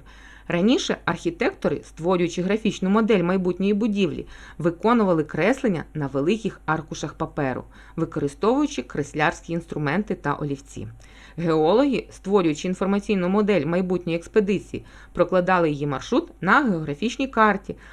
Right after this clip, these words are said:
а розрахунки майбутніх витрат занотовували у вигляді таблиці в зошиті. У наш час подання інформаційної моделі можна виконувати на комп'ютері з використанням різноманітних програмних засобів.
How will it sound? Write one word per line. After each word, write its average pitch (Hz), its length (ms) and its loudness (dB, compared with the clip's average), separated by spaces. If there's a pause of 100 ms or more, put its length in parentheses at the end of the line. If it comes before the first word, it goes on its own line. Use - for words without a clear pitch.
а 170 100 0
розрахунки 170 680 0
майбутніх 269 540 0
витрат 247 340 -2 (120)
занотовували 196 840 0
у 160 60 -4
вигляді 170 400 -2
таблиці 147 460 -4
в 143 40 -8
зошиті. 123 500 -10 (240)
У 196 100 4
наш 302 280 4
час 262 300 2
подання 220 420 2
інформаційної 208 680 2
моделі 202 500 2 (120)
можна 175 320 0
виконувати 254 640 0
на 226 120 0
комп'ютері 214 680 -2
з 151 120 -6
використанням 247 840 0
різноманітних 175 720 -2
програмних 160 480 -4
засобів. 135 500 -6